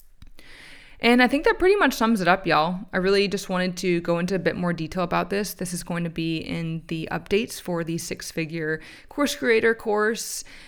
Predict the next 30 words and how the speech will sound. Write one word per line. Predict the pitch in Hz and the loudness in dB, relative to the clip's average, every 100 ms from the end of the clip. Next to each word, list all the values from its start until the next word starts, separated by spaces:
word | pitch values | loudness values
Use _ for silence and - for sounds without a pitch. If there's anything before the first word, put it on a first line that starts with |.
| - | 2
And | 196 202 196 190 196 190 - - - - - | 4 4 4 2 0 -2 -4 -8 -12 -16 -12
yeah, | 190 262 277 165 190 | -2 2 2 0 -4
think | - 247 | 2 2
about | 277 277 277 | 6 6 6
all | 202 220 | 4 4
this | 214 247 - - | 2 0 -4 -4
when | 208 202 | -4 -2
you're | 202 | -2
thinking | 196 196 214 | -2 -2 -2
about | 202 202 | -2 -4
selling | - - 160 190 | -6 -4 -2 -2
your | 202 | -4
products. | 196 190 175 226 247 - | 0 0 2 0 -4 -4
Make | 180 175 | -2 -2
sure | - 202 | 0 0
that | 202 | -2
you | - 180 | -2 -4
set | - 180 180 | 0 -2 -2
the | 190 | -2
right | 175 170 | 0 0
expectations | - 175 - 175 175 - 165 170 202 208 233 - - - - | -4 -8 -4 -4 -4 -6 -4 -2 -2 -2 -4 -6 -14 -20 -6
about, | 160 160 160 160 - - - - - _ _ - _ | -2 2 2 0 -4 -12 -16 -20 -20 _ _ -20 _
you | - 175 | -6 -4
know, | 165 | -2
what | 165 165 170 - - _ | 0 0 0 -4 -20 _
you | 175 190 | -4 0
can | 214 | 2
realistically | 170 170 165 165 - 180 185 | 2 2 2 0 -2 -4 -2
expect | 170 - - 151 170 - | -2 -4 -4 -2 -2 -6
from | - 156 156 156 | -8 -6 -6 -8